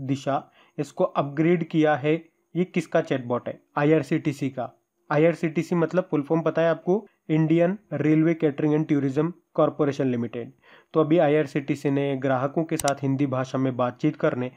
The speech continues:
और ई टिकटिंग वेबसाइट का उपयोग आसान करने के लिए ये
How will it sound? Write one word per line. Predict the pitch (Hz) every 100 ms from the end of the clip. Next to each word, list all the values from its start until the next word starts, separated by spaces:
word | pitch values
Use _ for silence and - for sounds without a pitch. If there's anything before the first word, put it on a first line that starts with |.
| _ _ -
और | 156 -
ई | 196 196
टिकटिंग | 190 160 160 170 147
वेबसाइट | 139 - 139
का | 135 143
उपयोग | 135 139 139
आसान | 135 127 135
करने | 135 135 131
के | 131
लिए | 131 139
ये | 143 135 143